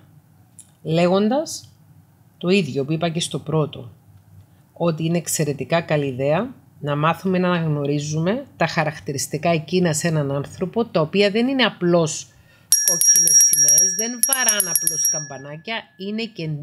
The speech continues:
deal breakers. Είναι χαρακτηριστικά τα οποία πρέπει να μας πείσουν ότι ο άνθρωπος αυτός είναι ακατάλληλος για φιλία, ακατάλληλος για σεξ της μιας βραδιάς,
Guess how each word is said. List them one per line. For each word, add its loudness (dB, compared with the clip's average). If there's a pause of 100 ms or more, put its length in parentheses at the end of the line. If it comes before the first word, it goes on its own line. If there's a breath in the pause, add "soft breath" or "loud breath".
deal 2
breakers. -10 (580 loud breath)
Είναι 4
χαρακτηριστικά 0
τα 0
οποία 2
πρέπει 0
να 2
μας 0 (460)
πείσουν 4 (680)
ότι 2
ο 4
άνθρωπος 0
αυτός -6 (100)
είναι -2 (100)
ακατάλληλος -2 (380)
για 2
φιλία, -4 (880 soft breath)
ακατάλληλος 2
για 2
σεξ 0
της -4
μιας 4
βραδιάς, 2